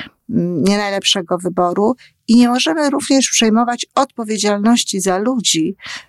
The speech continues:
za ich przeżycia, za te fragmenty, które należą do nich. Wystarczy, jeżeli będziemy przejmować odpowiedzialność za siebie, za,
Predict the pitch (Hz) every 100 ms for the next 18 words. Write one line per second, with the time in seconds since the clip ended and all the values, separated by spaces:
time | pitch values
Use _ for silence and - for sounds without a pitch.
0 | _ - 185 208 - 247 - 202 170 180
1 | 160 196 175 180 202 - 196 185 185 -
2 | - _ _ - 269 - - - - -
3 | 208 185 208 226 214 220 - 226 247 -
4 | 285 294 285 277 285 285 240 180 - -
5 | _ _ _ _ _ - 233 - 403 -
6 | 294 269 254 247 247 226 240 226 214 196
7 | 202 220 202 - 190 185 202 196 196 175
8 | 180 - 196 180 - - _ - - _
9 | - - 190 175